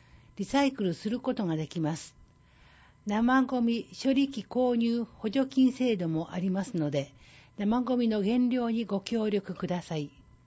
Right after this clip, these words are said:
詳しくは町のカレンダー二十八ページをご覧ください。資源ゴミ等は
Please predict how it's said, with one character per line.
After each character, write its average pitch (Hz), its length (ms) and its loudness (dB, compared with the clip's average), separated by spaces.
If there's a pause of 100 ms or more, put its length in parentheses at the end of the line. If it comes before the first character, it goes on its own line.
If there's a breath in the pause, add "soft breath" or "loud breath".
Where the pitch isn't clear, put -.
(800 soft breath)
詳 262 260 2
し 262 100 -12
く 202 140 -2
は 156 240 -2
町 190 260 -4
の 277 120 6
カ 247 160 -4
レ 247 100 2
ン 202 160 0
ダ 143 200 -2
ー 127 60 -10 (360 soft breath)
二 269 100 4
十 226 240 2
八 180 320 -6
ペ 262 200 2
ー 208 60 -2
ジ 170 100 -2
を 196 140 0
ご 170 140 -2
覧 175 200 -2
く - 120 -10
だ 160 140 -4
さ 156 160 -8
い。 147 120 -6 (1120 soft breath)
資 - 220 -2
源 269 320 8
ゴ 208 100 2
ミ 202 100 2
等 190 280 0
は 139 200 -4